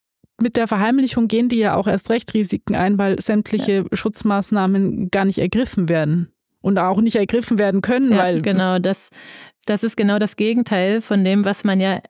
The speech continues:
Speaker 2: erreichen möchte.
Speaker 1: Genau.
Speaker 2: Sondern man wünscht sich, dass die Frauen das frühzeitig bekannt geben, um dann diesen Mutterschutz zu haben, aber eben trotzdem so weit weiterarbeiten zu können, wie sie es eben möchten.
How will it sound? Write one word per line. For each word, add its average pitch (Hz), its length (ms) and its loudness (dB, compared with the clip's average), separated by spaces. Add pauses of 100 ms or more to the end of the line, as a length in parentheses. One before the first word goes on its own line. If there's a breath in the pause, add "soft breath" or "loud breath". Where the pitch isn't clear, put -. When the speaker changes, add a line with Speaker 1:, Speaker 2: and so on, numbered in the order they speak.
(120)
Speaker 2:
erreichen 190 540 0
möchte. 220 500 -2 (220 loud breath)
Speaker 1:
Genau. 196 260 0
Speaker 2:
Sondern 196 340 2
man 196 400 0
wünscht 202 440 -2
sich, - 160 -4
dass - 160 -4
die 214 100 -4
Frauen 196 340 0
das 196 100 0
frühzeitig 220 680 -2 (100)
bekannt 220 400 0
geben, 247 480 0 (680)
um 220 200 2
dann 202 280 2
diesen 202 500 0 (220)
Mutterschutz 226 680 -2
zu 214 220 -4
haben, 226 480 0 (180)
aber 208 400 -2
eben 196 300 0
trotzdem 233 680 -2 (500 loud breath)
so 208 240 -2
weit 202 360 -4
weiterarbeiten 196 640 -2
zu - 160 -6
können, 214 320 0
wie 202 80 0
sie 202 160 -2
es - 140 -4
eben 196 240 0
möchten. - 400 -4